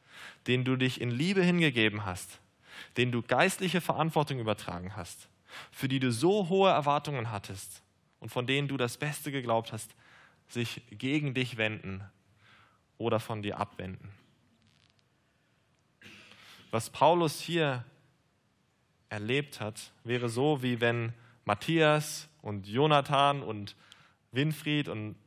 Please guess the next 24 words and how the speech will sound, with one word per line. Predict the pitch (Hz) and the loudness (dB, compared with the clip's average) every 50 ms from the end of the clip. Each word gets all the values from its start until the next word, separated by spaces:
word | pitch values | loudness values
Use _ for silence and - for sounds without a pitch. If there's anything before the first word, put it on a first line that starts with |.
| _ _ | _ _
Matze | - 117 127 - - - - 139 135 127 113 | 0 0 0 2 0 -6 -4 -2 0 2 2
und | 110 107 107 104 - - - _ | 0 0 0 -4 -6 -10 -14 _
Michael | - 123 127 - - 131 120 120 120 123 120 | -4 -4 -4 0 2 2 4 6 4 4 2
und | - - 98 95 92 - - | 0 -4 -4 -6 -6 -4 0
Markus | 107 117 127 127 123 131 120 110 - | 4 4 4 4 2 -2 -6 -6 -6
und | 101 98 98 98 - - - - - - - - _ _ _ _ | -8 -8 -8 -8 -12 -18 -20 -20 -20 -20 -20 -20 _ _ _ _
Christian, | - - 131 127 - - - 120 120 120 120 120 120 117 117 - _ _ _ _ _ _ _ _ _ _ _ _ _ _ _ _ _ _ | -4 -4 -4 -4 -4 -4 -2 -2 0 0 -2 -4 -6 -8 -12 -16 _ _ _ _ _ _ _ _ _ _ _ _ _ _ _ _ _ _
alle | - 117 127 | -2 0 0
unsere | 127 123 113 - | 0 2 2 2
Ältesten, | - 127 135 135 131 127 - 120 120 | 4 4 4 2 0 -4 -4 0 2
wenn | 120 120 120 | 2 2 2
sie | 117 127 131 131 127 123 - - - - - - - - _ _ _ _ _ _ _ _ _ _ _ _ | 0 2 2 2 2 0 -4 -10 -20 -20 -20 -20 -20 -20 _ _ _ _ _ _ _ _ _ _ _ _
alle | - 127 143 143 139 135 135 - - - | -2 2 4 6 6 6 6 2 -2 -8
sich | - 117 120 - | -8 -8 -8 -4
von | - 135 123 | -2 -2 -2
mir | 123 131 131 - | 0 0 0 0
abwenden | 143 143 - 131 214 127 127 - 117 120 | -2 -8 -2 0 0 0 0 0 -6 -4
würden | 110 117 120 120 120 | 0 0 0 2 2
und | 117 117 | 0 0
mich | 120 123 - | -2 -4 -4
im | - 113 | -4 -6
Stich | - - 147 139 - | -2 -2 -2 0 2
lassen | 123 110 110 - 110 101 | 0 0 0 -2 -6 -2
würden, | 107 110 104 113 117 120 127 | 0 2 4 4 4 2 0